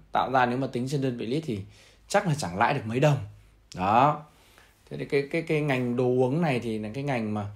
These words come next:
người ta hay nói vui đấy là đóng chai lấy tiền. À, thí dụ như là các bạn có thể thấy như là Tân Hiệp Phát, đúng không ạ? Họ bán Number One, họ bán Doctor Thanh, họ bán, à, rất nhiều các cái dòng nước giải khát, rồi dòng nước tăng lực.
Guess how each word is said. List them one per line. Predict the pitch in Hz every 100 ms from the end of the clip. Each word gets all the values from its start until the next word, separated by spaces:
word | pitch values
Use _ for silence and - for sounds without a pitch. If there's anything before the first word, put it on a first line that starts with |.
| - - _ -
người | 104
ta | 104
hay | 120 131
nói | 117 123
vui | 139 143
đấy | 123
là | 123
đóng | 110 113 135
chai | 165 147
lấy | 123 127
tiền. | 165 147 104 - - _ _ - - _
À, | 92 90 -
thí | 139
dụ | 175
như | 156 139
là | 131 110 101 104
các | 139
bạn | 135 110
có |
thể | 131 95
thấy | 101 110
như | 135
là | 117
Tân | 95 123
Hiệp | 123
Phát, | - - 160 170
đúng | - 104
không | 131
ạ? | 156 - - - -
Họ | - 95
bán | 92 104 117 131 151
Number | 127 117 107 101
One, | 123 139 135 127
họ | 110
bán | 80 104 127
Doctor | 151 - 127 -
Thanh, | 143 147 143 131
họ | 123 98
bán, | 104 98 120 143 - - - - _
à, | 107 101 95 95 95
rất | 127 175
nhiều | 147 110
các | 127 165
cái | 139
dòng | 120 107 101 101
nước | 120 160
giải | 98 90
khát, | - 160 160
rồi | 120 98
dòng | 104 98
nước | 127 -
tăng | 131
lực. | 131 -